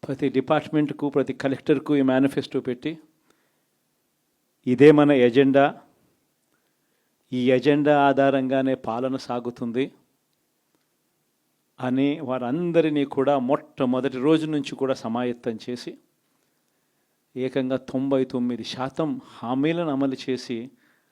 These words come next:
గర్వంగా, సగర్వంగా తలెత్తుకొని మళ్ళీ ప్రజల దగ్గరికి వెళ్ళి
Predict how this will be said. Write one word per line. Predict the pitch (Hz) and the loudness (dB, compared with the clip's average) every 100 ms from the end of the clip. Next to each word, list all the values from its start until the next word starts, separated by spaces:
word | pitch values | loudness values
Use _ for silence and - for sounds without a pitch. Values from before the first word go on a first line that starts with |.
| _ _ _ _ _ _ 123 | _ _ _ _ _ _ -16
గర్వంగా, | 104 120 131 147 143 135 | -12 -2 2 2 2 -2
సగర్వంగా | 131 131 117 147 143 139 135 | -6 -8 -2 0 0 0 -4
తలెత్తుకొని | - 123 143 135 143 139 | -4 -4 -4 -4 -4 -2
మళ్ళీ | 131 123 | -2 -4
ప్రజల | 127 123 117 123 | -4 -4 -4 -4
దగ్గరికి | 127 131 123 127 | -4 -4 -4 -4
వెళ్ళి | 117 127 147 123 | -4 -2 -2 -4